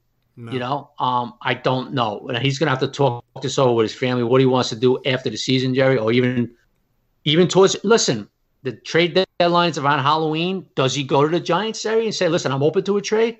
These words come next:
Speaker 2: if you have something"? I don't know.
Speaker 1: Yeah, it's gonna be tough. He's got four kids in Jersey. I don't know if he'd even want to. I don't know. He seems like a very good family guy. Like, not that if you
Speaker 2: Yeah.
Speaker 1: travel, you're not a family guy, but it just seems like he's the kind of guy that's grounded here. Like, this is it, and, uh, I, I don't,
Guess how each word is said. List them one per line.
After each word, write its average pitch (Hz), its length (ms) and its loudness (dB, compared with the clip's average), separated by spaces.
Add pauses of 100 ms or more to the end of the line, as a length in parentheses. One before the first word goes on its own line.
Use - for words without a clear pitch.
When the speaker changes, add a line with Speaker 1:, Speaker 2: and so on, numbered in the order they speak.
(160)
Speaker 2:
if 139 120 -8
you 127 80 2
have 143 180 0
something"? 190 460 -2
I 143 80 0
don't 233 160 -4
know. 381 300 -2 (460)
Speaker 1:
Yeah, 127 220 -10
it's 131 140 -16
gonna 185 160 -8
be 127 80 -12
tough. 151 180 -10
He's 196 120 -4
got 151 120 -10
four 185 260 -8
kids 170 300 -10
in 143 100 -10
Jersey. 147 400 -8
I 170 120 -8
don't 151 120 -8
know 131 120 -8
if 127 80 -12
he'd 127 120 -14
even 113 220 -14
want 113 220 -14
to. 110 200 -14 (380)
I 123 120 -12
don't 120 100 -12
know. - 20 -12
He 120 60 -12
seems 196 180 -6
like 185 80 -4
a 160 80 -2
very 160 220 -2
good 143 120 -8
family 143 320 -10
guy. 139 280 -8
Like, 127 180 -12 (140)
not 226 140 -4
that 160 120 -10
if 139 140 -12
you 131 80 -10
Speaker 2:
Yeah. 160 120 -6
Speaker 1:
travel, 160 300 -4
you're 139 100 -8
not 147 160 -6
a 123 40 -12
family 190 320 -4
guy, 131 180 -8
but 131 140 -10 (240)
it 165 80 -10
just 165 120 -10
seems 196 160 -8
like 160 120 -8
he's 160 140 -10
the 170 60 -10
kind 165 160 -10
of 156 80 -8
guy 151 60 -6
that's 131 160 -12
grounded 147 400 -10
here. 139 300 -10
Like, 127 280 -12 (440)
this 147 180 -10
is 131 160 -12
it, 139 240 -6
and, 120 240 -14 (340)
uh, 117 320 -12
I, 160 180 -6
I 160 60 -4
don't, 143 140 -8